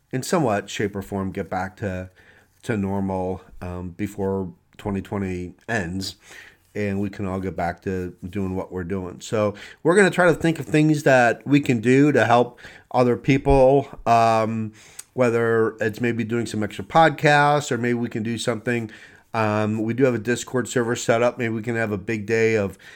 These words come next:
of chat and discuss all, uh, gear, um, for Emily. She's, <laughs> she may run out of YouTube videos to watch. So maybe we can do something in that line.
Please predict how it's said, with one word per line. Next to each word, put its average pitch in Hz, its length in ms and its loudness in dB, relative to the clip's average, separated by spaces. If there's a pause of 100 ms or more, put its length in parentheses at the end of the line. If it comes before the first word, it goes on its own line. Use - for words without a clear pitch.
(140)
of 98 140 -6
chat 131 340 4
and 113 80 -4
discuss 110 600 -4 (440)
all, 113 600 4
uh, 95 220 -4
gear, 131 560 4 (180)
um, 110 300 -2
for 113 180 0
Emily. 135 540 4 (160)
She's, - 300 -2 (160)
<laughs> - 140 -4
she - 140 0
may 131 140 6
run 127 240 4
out 135 240 6
of 131 80 -4
YouTube 131 340 -2
videos 113 520 0 (340)
to 151 140 8
watch. - 640 0 (280)
So 127 340 8
maybe 143 180 8
we 147 120 8
can 139 120 4
do 135 120 4
something 135 340 2
in 120 180 0
that 143 260 6
line. 151 480 6